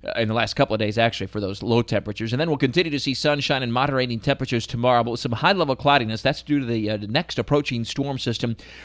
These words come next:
We'll top out in the mid sixties tomorrow. And then we deal with yet another storm system. It's the third weekend in a row with at least some rain at one time or another. It looks like this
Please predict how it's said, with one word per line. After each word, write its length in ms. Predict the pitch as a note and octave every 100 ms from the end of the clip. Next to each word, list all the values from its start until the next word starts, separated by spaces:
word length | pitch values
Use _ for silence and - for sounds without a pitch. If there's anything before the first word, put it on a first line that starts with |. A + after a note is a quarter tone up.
| -
We'll 120 | C#3+
top 220 | D#3+ D#3+
out 100 | D#3
in 60 | D3
the 40 |
mid 220 | C3+ C#3+ A2+
sixties 600 | E3 D#3+ - C#3 A#2 -
tomorrow. 560 | B2+ B2 C#3 B2 A2 - - -
And 120 | A#2
then 140 | C#3
we 180 | G3+ G3
deal 300 | C3+ C#3+ F#3
with 100 | F3
yet 200 | C#3+ D3+
another 260 | C#3+ D#3+ E3
storm 300 | - D#3 D3+
system. 320 | D3+ - C3+
It's 120 | B2
the 120 | B2
third 480 | A#2 - F3 A3+ C4
weekend 520 | F3+ D#3+ F#3 E3 D#3+
in 120 | D3 C3+
a 80 |
row 320 | C3 D#3 D3+ C3+
with 120 | B2+
at 100 | -
least 260 | C#3+ -
some 260 | - G3+ E3
rain 400 | D#3+ D3+ B2+ B2
at 100 | -
one 220 | C#3+ D3
time 340 | C3 D#3 C#3+ B2+
or 140 | A#2+
another. 340 | A#2 C#3+ B2
It 60 | B2
looks 180 | D#3+ -
like 160 | C#3
this 220 | D#3+ D#3+